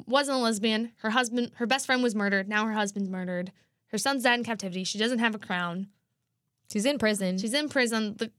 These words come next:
Speaker 1: and the clock is ticking on her own demise, unfortunately. Marie Antoinette was put on trial October fourteenth, seventeen ninety-three, and was publicly guillotined two days later.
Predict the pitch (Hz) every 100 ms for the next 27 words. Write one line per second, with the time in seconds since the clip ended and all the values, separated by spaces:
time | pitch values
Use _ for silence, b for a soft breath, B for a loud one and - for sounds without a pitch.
0 | - 226 226 220 - _ _ _ _ _
1 | _ 208 202 214 214 208 208 - 180 185
2 | 185 175 175 175 - 170 185 - - -
3 | - 202 - - - 120 - - - _
4 | _ _ _ _ _ _ - 214 220 240
5 | - 226 262 233 - - 202 190 - 247
6 | 247 233 - - 202 190 185 190 - 254
7 | 262 - b b - 208 196 190 202 185
8 | 185 185 214 208 - 190 180 - - 233
9 | 247 247 220 220 214 208 180 196 175 175
10 | - - 190 185 175 170 170 180 - -
11 | - -